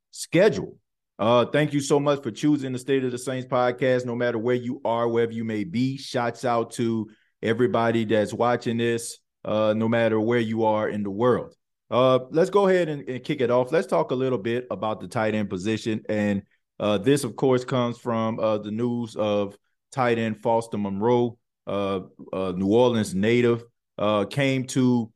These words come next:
uh, the Saints facility for a possible signing a couple of months ago. Of course, unfortunately, uh, during,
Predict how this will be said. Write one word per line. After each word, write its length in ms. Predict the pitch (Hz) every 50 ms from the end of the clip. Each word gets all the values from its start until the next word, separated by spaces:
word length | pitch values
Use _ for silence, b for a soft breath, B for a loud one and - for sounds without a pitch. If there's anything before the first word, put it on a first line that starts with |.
| _ _ _ _ -
uh, 300 | - 104 107 107 104 104
the 120 | 104 101
Saints 340 | - - 135 127 127 123 -
facility 680 | 113 101 - 127 123 127 127 123 131 127 127 131 135
for 280 | - - 110 107 104 101
a 40 |
possible 640 | 101 - 127 120 117 117 107 - 107 110 113 113 110 110
signing 680 | - - - 131 135 147 143 120 104 104 104 110 -
a 120 | 98 98
couple 320 | - 131 117 - 107 104 104
of 60 | 104
months 260 | 107 107 104 98 -
ago. 340 | 98 87 92 101 104 107 107
Of 140 | 98 - -
course, 380 | - 127 117 110 104 - - b b b b b b -
unfortunately, 920 | - 92 92 - 131 135 131 127 131 113 110 101 87 104 104 107 110 107 92
uh, 320 | 101 107 104 104 101 101 95 - _ _ -
during, 380 | 90 92 113 117 120 117 117